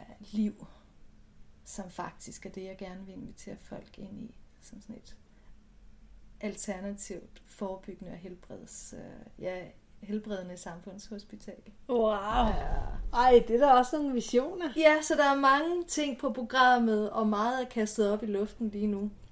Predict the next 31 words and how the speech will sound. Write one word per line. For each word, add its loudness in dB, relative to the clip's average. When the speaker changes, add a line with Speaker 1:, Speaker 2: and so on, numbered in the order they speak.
Speaker 2:
Wow. 0
Speaker 1:
Det 0
skal -4
gribes, -8
ja. -6
Speaker 2:
Ja, -2
det 6
lyder 0
spændende. -6
Speaker 1:
Ja. -6
Speaker 2:
Hvis 4
nu 6
man, 6
øh, 4
gerne 0
vil, 4
vil 4
ind -2
på -8
din 0
hjemmeside, 0
så 2
kan 2
man 6
jo 4
gå 4
ind 0
på 0
annabella 6
punktum 2
D -6